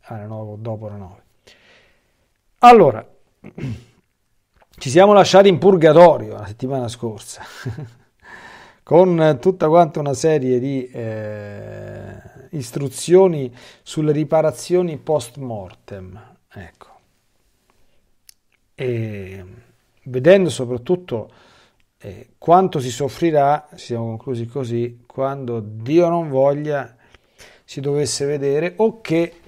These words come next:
a causa nostra abbiamo collaborato a far diminuire il grado di gloria di qualche beato, o addirittura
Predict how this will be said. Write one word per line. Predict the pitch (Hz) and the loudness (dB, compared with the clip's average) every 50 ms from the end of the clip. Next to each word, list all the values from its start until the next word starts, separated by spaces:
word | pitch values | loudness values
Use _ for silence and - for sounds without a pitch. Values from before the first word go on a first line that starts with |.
| - - - _ _ _ _ _ | -20 -20 -20 _ _ _ _ _
a | 143 131 120 | -6 -6 -6
causa | 120 - 170 180 180 175 139 147 147 | -4 2 4 6 6 6 2 0 -2
nostra | 143 156 175 180 170 180 - - 156 | 0 0 0 0 0 -2 -6 -6 -6
abbiamo | 151 120 131 147 147 147 127 | -6 -4 -4 -4 -4 -4 -4
collaborato | 120 139 139 147 165 156 151 147 147 147 143 151 151 143 117 - - - 107 92 - - _ _ _ _ _ _ _ _ _ _ _ _ _ _ _ _ _ | -4 -2 2 4 4 2 2 0 0 0 2 2 2 0 0 -4 -12 -14 -16 -16 -16 -20 _ _ _ _ _ _ _ _ _ _ _ _ _ _ _ _ _
a | - 127 120 | -8 -8 -8
far | 117 - - 156 165 143 | -6 0 2 2 2 2
diminuire | 143 135 131 131 131 135 151 160 151 135 | -2 -8 -8 -8 -6 -4 -4 -2 -2 -2
il | 123 117 | -4 -4
grado | 120 135 151 151 143 | -2 0 0 0 0
di | 131 127 | -2 -4
gloria | 120 139 147 147 135 | -4 -2 -2 -2 0
di | 131 127 | 0 0
qualche | 131 139 131 - 135 | -2 -2 -4 -4 -10
beato, | 120 120 127 127 123 117 107 98 98 110 107 107 107 _ | -8 -6 -6 -6 -6 -6 -8 -10 -14 -16 -18 -18 -16 _
o | - 143 147 | -8 -4 -4
addirittura | 147 135 123 127 147 156 151 147 131 117 _ - 190 220 208 185 143 123 117 117 | -4 -4 -4 -6 -6 -4 -4 -6 -6 -8 _ -2 0 0 2 0 -2 -2 -4 -8